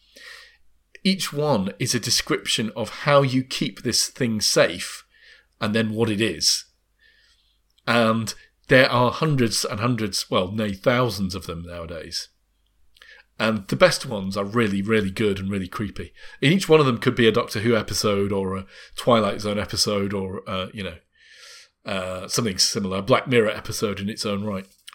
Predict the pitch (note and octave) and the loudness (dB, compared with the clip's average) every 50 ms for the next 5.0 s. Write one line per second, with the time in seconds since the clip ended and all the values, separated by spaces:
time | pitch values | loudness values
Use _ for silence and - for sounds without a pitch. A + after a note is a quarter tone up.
0 | - - C3+ D#3 D#3+ D3 C#3+ C#3 C3 - A2+ G#2+ A2 A#2 - - - - _ _ | -4 4 8 8 8 10 10 8 8 6 4 0 0 0 -2 -4 -14 -20 _ _
1 | - - - - - - A#2+ G2+ - - G#2+ G2+ - G2+ G2 F#2+ F#2 F2+ E2+ - | -6 -4 -2 0 0 0 -2 -4 -2 -4 -6 -4 -2 -4 -2 -2 -2 -4 -6 -6
2 | - - F#2+ - _ _ - - - - - _ - - - - - - C3+ - | -8 -12 -14 -18 _ _ -20 -20 -20 -20 -20 _ -10 -10 -8 -4 -2 -2 -2 -2
3 | A2+ G#2+ G#2+ G#2 - - - A2+ G2+ G2 F#2+ - G2 F#2+ G2 F#2+ F2+ F2 F2 - | 0 -2 -2 -4 -4 -4 -2 -2 -2 -2 -2 -4 -4 -4 -4 -6 -6 -6 -6 -6
4 | - - - - - - - - - - D3+ D#3+ D#3 - E3 D3+ C3 B2 - | -8 -8 -12 -20 -20 -20 -20 -12 -4 0 0 2 4 4 4 4 4 2 -4